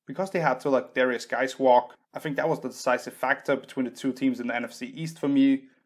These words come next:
since I have the New York Giants right ahead of them. And there's a huge drop-off between these two teams and the two frontrunners in the N F C East with the Eagles and Cowboys. They will come up quite a bit later. And for the Giants, it's pretty much the exact opposite.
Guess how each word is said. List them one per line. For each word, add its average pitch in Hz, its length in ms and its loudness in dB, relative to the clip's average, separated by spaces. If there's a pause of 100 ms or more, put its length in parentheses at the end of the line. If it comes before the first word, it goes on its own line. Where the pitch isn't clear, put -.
since 135 180 -4
I 127 40 2
have 113 100 -2
the 131 80 -2
New 127 120 4
York 117 200 0
Giants 127 340 0
right 120 140 2
ahead 123 200 0
of 147 100 -6
them. 139 320 2 (280)
And 131 120 -6
there's 117 120 -2
a 113 60 -4
huge 127 340 0
drop-off 131 440 4
between 117 260 -6
these 143 220 -6
two 135 140 0
teams 127 400 2
and 117 240 -10
the 117 200 -4
two - 240 -6
frontrunners 135 500 0
in 120 60 -4
the 127 60 -2
N 123 80 0
F 117 120 -10
C - 120 -14
East 139 360 -10
with - 260 -10
the 127 80 -6
Eagles 127 280 -2
and 117 120 -8
Cowboys. 127 640 0 (320)
They 139 80 0
will 160 100 0
come 151 160 0
up 123 140 0
quite 147 160 2
a 170 40 2
bit 127 140 -6
later. 120 520 0 (460)
And 131 80 -10
for 131 80 -6
the 123 60 -2
Giants, 143 440 -4
it's 135 120 -14
pretty - 160 -2
much - 160 -4
the 135 80 -2
exact 120 360 -6
opposite. 135 640 -2